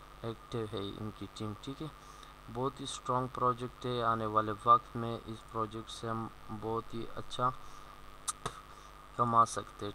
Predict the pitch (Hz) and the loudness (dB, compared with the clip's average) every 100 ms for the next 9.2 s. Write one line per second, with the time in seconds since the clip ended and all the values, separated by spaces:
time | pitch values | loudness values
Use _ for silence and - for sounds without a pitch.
0 | - 120 135 127 - - - - - 110 | -6 -4 -4 -6 -10 -14 -14 -14 -6 2
1 | 107 107 107 110 117 120 113 113 - 120 | 2 2 -2 -2 -2 0 -2 -2 -4 -4
2 | 117 120 120 123 120 - 107 104 104 - | -2 -2 -4 -6 -6 -2 4 6 6 0
3 | - - - 110 107 107 107 - - 110 | -12 -12 -6 -4 0 0 0 -6 -2 -2
4 | 107 107 107 110 110 117 - - - - | -2 0 2 2 2 0 -2 -14 -16 -16
5 | - - - 117 113 117 117 110 110 110 | -16 -16 -4 0 0 2 4 4 2 -2
6 | 113 - - 120 123 131 - - 127 127 | -2 -6 -4 -2 -2 -4 -6 -2 0 2
7 | 123 120 113 110 110 107 113 110 110 104 | 2 0 -4 0 2 2 2 4 4 2
8 | - 110 107 - 110 110 110 104 98 - | -2 -6 -4 -2 -2 -2 -4 -4 -6 -8
9 | 127 151 | -6 -8